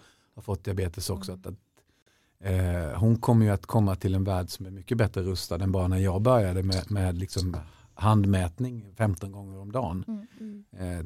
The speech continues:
Speaker 1: tills att jag nu bara kan, kan scanna med min mobil
Speaker 2: Mm.
Speaker 1: på, på sex år.
Speaker 2: Mm.
Speaker 1: Eh, så, så där tror jag väldigt mycket på, på forskningen. Men jag önskar ju att, att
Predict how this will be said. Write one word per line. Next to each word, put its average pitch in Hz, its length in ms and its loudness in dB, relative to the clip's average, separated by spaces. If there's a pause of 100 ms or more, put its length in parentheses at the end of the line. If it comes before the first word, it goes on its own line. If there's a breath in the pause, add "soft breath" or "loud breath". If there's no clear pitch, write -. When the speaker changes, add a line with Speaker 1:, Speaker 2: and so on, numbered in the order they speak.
(140)
Speaker 1:
tills - 220 -14
att 92 140 -14
jag 113 100 -10
nu 95 120 -10
bara 92 260 0
kan, 90 360 0
kan 95 140 0
scanna 92 340 0
med 92 120 0
min 95 160 -8
mobil 98 420 -4 (160 loud breath)
Speaker 2:
Mm. 220 120 -12 (680 loud breath)
Speaker 1:
på, 92 460 -2 (160)
på 92 240 -14 (120)
sex - 300 -4
år. 101 240 -2 (160)
Speaker 2:
Mm. 196 300 4 (420)
Speaker 1:
Eh, 90 400 -4
så, 107 180 -10 (120)
så - 160 2
där 143 160 10
tror 127 240 8
jag 104 120 8
väldigt 107 260 4
mycket 104 260 4
på, 87 120 -4
på - 140 -8
forskningen. 95 640 -2 (540 loud breath)
Men 110 120 2
jag 110 100 8
önskar 117 360 6
ju 139 80 8
att, - 420 0
att - 500 -10